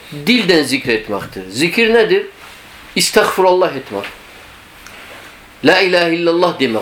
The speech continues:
Bunlar nedir? Bunlar hepsi Resulullah sallallahu aleyhi ve sellem sünnetinde gelen zikirlerdir. Bunları Resulullah sallallahu aleyhi ve sellem ne kadar demişse bize,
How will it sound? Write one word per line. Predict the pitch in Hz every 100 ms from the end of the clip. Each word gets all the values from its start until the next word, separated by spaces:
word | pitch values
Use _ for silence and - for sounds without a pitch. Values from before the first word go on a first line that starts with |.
| 98
Bunlar | 131 170 175
nedir? | 196 175 165 170
Bunlar | 113 135 143
hepsi | 160 165 139
Resulullah | 127 123 120 131 143
sallallahu | - 131 139
aleyhi | 127
ve | 117
sellem | 127 151 - - -
sünnetinde | - - 131 123 123 131 127 139 196 - - - -
gelen | 123 127 151
zikirlerdir. | 123 107 117 98 90 85 85 - - - - -
Bunları | 135 165 175 196
Resulullah | 185 - 180 180
sallallahu | 170 175 180
aleyhi | 180 180
ve |
sellem | 185 185 180
ne | 196
kadar | 185 175 170 147
demişse | 170 214 - - 120
bize, | 101 120